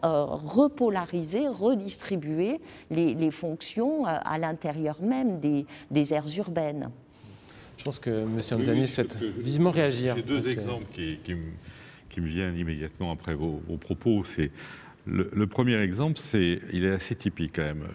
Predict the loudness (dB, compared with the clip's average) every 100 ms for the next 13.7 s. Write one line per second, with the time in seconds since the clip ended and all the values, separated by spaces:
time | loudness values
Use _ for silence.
0 | -6 -2 2 2 0 -2 0 2 2 0
1 | -2 -6 -4 -2 -2 -2 -4 -8 -10 -8
2 | -8 -8 -8 -8 -8 -2 0 0 -8 -12
3 | -10 -10 -10 -2 2 4 4 4 4 4
4 | 4 4 4 2 -2 -10 -2 0 2 2
5 | 2 4 4 2 2 0 0 -6 -4 -2
6 | 0 0 0 -2 0 2 4 2 0 -2
7 | 0 0 -4 -4 0 2 2 2 0 2
8 | 4 2 -2 -10 -6 -4 -2 0 -2 0
9 | 0 -2 -4 -10 -16 -16 -12 -6 -2 0
10 | 0 0 0 0 0 2 0 0 -4 -6
11 | -4 -6 -6 -2 -2 0 0 0 -2 -2
12 | -2 -2 -2 0 0 0 0 -2 -6 -18
13 | -16 -14 -4 2 4 4